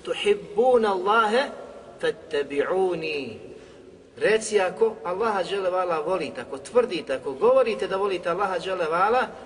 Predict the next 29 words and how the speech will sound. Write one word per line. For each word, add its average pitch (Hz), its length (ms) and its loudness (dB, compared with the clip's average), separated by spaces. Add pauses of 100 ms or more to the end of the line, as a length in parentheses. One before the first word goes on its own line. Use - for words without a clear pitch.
(120)
onda 160 280 -4
mene 196 320 -2
slijedite. 170 520 -8 (440)
Ne 226 140 4
možete 226 380 2
voliti 233 340 4
Allaha 214 300 0
dželle 214 260 -2
ve 214 80 -4
ala 226 140 -2
da 214 80 -8
ne 202 100 -6
slijedite 208 360 -8
poslanika 185 520 -4
alejhi 175 180 -4
salatu 160 380 -6
vesselam. 143 480 -6 (280)
A 151 120 2
od 170 140 2
slijeđenja 220 580 2
poslanika 175 540 -4
sallallahu 185 460 0
alejhi 175 300 0
ve 156 100 0
sellem 214 340 0
je 262 160 2 (640)
hamsa 240 340 2
salavat, 185 480 -2 (680)
pet 233 380 6